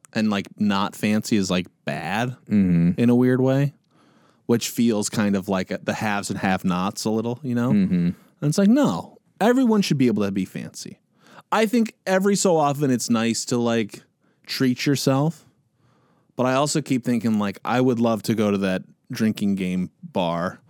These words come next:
Speaker 2: Yes.
Speaker 1: or that restaurant that's just looks fancy <laughs>
Speaker 2: Yeah.
Speaker 1: and you have to dress up, but it's
Speaker 2: <laughs>
Speaker 1: actually really cruddy food.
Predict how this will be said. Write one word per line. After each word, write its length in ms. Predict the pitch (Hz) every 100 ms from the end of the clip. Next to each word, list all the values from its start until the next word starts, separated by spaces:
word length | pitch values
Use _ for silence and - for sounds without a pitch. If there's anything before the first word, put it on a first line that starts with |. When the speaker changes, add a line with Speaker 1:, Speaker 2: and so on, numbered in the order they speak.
| -
Speaker 2:
Yes. 340 | 104 87 78
Speaker 1:
or 340 | 113 107 101 98
that 180 | 98 95
restaurant 500 | 104 98 - 98 95
that's 180 | 92
just 220 | - 104 101
looks 300 | 95 104 -
fancy 540 | 113 117 - 135 147 -
<laughs> 140 | - -
Speaker 2:
Yeah. 140 | 92
Speaker 1:
and 140 | 90 117
you 80 |
have 120 | 113 -
to 40 |
dress 300 | 107 101 -
up, 240 | 101 113
but 160 | 131 135
it's 120 | 135
Speaker 2:
<laughs> 300 | 143 - 131
Speaker 1:
actually 420 | - - 196 - 98
really 280 | 98 98 95 - - _
cruddy 340 | - 113 101 98
food. 300 | 90 92